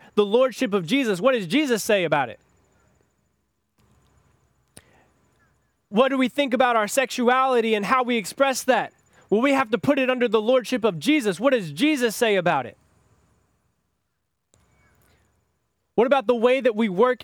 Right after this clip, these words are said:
at our job? Well, what does Jesus say about it? We have to put everything in submission under the lordship of Jesus. And it says, "The result of this confession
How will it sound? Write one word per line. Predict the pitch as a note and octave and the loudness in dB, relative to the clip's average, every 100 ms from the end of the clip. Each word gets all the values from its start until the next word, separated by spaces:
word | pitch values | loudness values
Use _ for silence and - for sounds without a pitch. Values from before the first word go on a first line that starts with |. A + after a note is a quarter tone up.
| - | -2
at | A3 | 0
our | G#3 F#3+ | 2 -2
job? | C#3 G3+ B3+ A#3 D3 A#2+ - _ _ _ _ _ _ _ _ - | -2 0 2 2 -2 -10 -20 _ _ _ _ _ _ _ _ -2
Well, | A3 | 2
what | B3 D4+ | 2 2
does | A#3+ D#3 | 0 -2
Jesus | G#3+ D#4 B3+ A#3 | 0 0 0 -2
say | - B3 | 0 0
about | G#3+ F#3 E3 | 2 0 -2
it? | A#2+ - _ _ _ _ _ _ _ _ _ _ - | -4 -14 _ _ _ _ _ _ _ _ _ _ -2
We | A3+ | 0
have | C#4+ A3+ | 0 0
to | A#3 | 0
put | C4+ C4+ - | 2 2 2
everything | D4+ D#4 D4 D4 C#4 C4 - - | 0 2 0 0 -2 -4 -12 -4
in | C4 A#3+ | -2 0
submission | B3+ F#3+ B3 D#4 C4 B3+ G#3+ G3 - - | 0 0 2 0 -2 -2 -2 -4 -10 -2
under | C4 D4+ D4+ | 0 2 0
the | C#4 | 0
lordship | C4 C4 C4+ A3 - A3 - - _ _ _ _ _ _ - | 2 2 2 0 -2 -2 -4 -20 _ _ _ _ _ _ -2
of | A3 | 0
Jesus. | F3 C#4 C4+ D3 A#2+ - - - _ _ _ _ _ _ _ _ _ _ _ _ _ _ _ _ | 0 0 0 -4 -10 -12 -16 -20 _ _ _ _ _ _ _ _ _ _ _ _ _ _ _ _
And | F3 | -6
it | |
says, | F3 A#3+ G#3+ E3 _ _ - | 0 0 0 -4 _ _ -2
"The | E3+ | 0
result | E3+ D#3+ G3+ B3 - | 0 0 0 0 -2
of | F3 D3+ | -4 -2
this | A3 - | -2 -2
confession | G3 F#3+ F3+ - D#3 C#3 | -4 -2 -2 -2 -6 -6